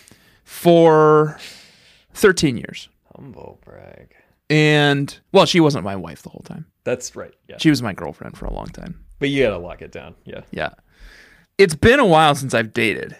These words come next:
Speaker 2: Mm-hmm.
Speaker 1: And frankly, if we're being totally honest, wasn't that good at dating when I was doing it.
Speaker 2: <laughs> Yeah.
Speaker 1: But I went on my first date in thirteen years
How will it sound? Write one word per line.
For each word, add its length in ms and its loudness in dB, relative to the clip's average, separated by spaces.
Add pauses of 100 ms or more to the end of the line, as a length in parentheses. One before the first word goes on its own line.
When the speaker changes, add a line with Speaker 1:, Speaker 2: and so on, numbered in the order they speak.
(380)
Speaker 2:
Mm-hmm. 280 -8
Speaker 1:
And 120 2
frankly, 720 0 (180)
if 120 -6
we're 100 -2
being 180 4
totally 400 2
honest, 420 -2 (280)
wasn't 280 -2
that 220 2
good 140 -4
at 100 -8
dating 340 -10
when 120 -14
I 100 -12
was 340 -6
doing 220 -14
it. 320 -2
Speaker 2:
<laughs> 200 2 (1160)
Yeah. 540 -10 (680)
Speaker 1:
But 140 6
I 60 6
went 180 4
on 60 2
my 120 4
first 320 0
date 260 4
in 100 -2
thirteen 460 0
years 560 -6